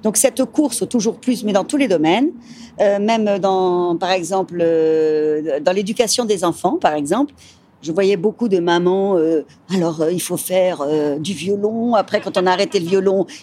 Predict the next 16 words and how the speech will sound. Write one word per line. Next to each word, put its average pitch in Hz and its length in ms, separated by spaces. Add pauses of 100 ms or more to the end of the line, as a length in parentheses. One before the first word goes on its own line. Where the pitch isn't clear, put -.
il 190 100
faut 185 200
faire, 190 400
euh, 175 40
du 165 140
judo. 208 460 (200)
Et 196 60
puis 220 160
alors 202 160
après, 202 320
on 185 80
va 180 160
faire, 190 400
euh, 170 160 (240)
du 185 140
dessin. 220 480